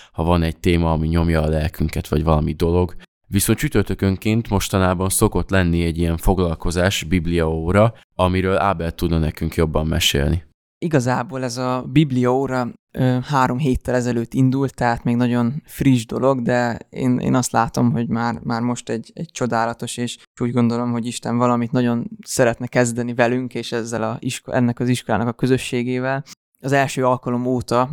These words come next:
Speaker 2: ö, létrejött egy állandó létszám, kilencen szoktunk lenni általában, ami egyébként nagyon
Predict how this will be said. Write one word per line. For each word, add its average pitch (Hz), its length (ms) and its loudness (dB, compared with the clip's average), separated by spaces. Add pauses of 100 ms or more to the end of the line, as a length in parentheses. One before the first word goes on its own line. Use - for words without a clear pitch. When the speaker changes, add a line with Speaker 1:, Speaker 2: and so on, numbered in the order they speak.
(120)
Speaker 2:
ö, 120 220 -2 (140)
létrejött 131 520 2
egy 123 80 -2
állandó 120 680 2
létszám, 123 680 0
kilencen 117 600 0
szoktunk - 500 -2
lenni 120 300 0
általában, 120 600 -2
ami 117 340 0
egyébként 123 500 0
nagyon 117 340 2